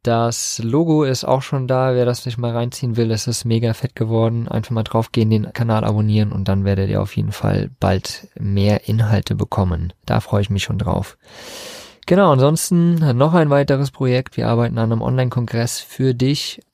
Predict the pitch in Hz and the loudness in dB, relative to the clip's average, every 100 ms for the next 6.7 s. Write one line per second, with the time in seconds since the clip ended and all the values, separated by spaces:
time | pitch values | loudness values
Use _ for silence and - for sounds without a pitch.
0 | - 107 110 117 - 117 120 117 110 110 | -6 -2 0 -2 -2 -2 0 -2 -2 -2
1 | 110 107 110 104 117 113 143 139 117 - | -2 -2 -6 -6 -8 -6 -6 -6 -6 -4
2 | 113 113 107 110 113 107 110 - - 139 | -4 -2 -2 0 0 -2 -6 -12 -2 2
3 | 147 156 139 120 147 165 165 165 160 135 | 4 4 2 2 2 6 6 6 4 2
4 | 135 - 120 127 139 135 131 - 127 120 | 0 -2 0 0 2 0 0 0 2 2
5 | 117 113 117 - 143 139 139 123 120 - | 0 -2 -4 -2 -2 0 -2 0 -2 -2
6 | 123 117 117 120 120 120 120 | -2 -2 -4 -2 -2 -2 -6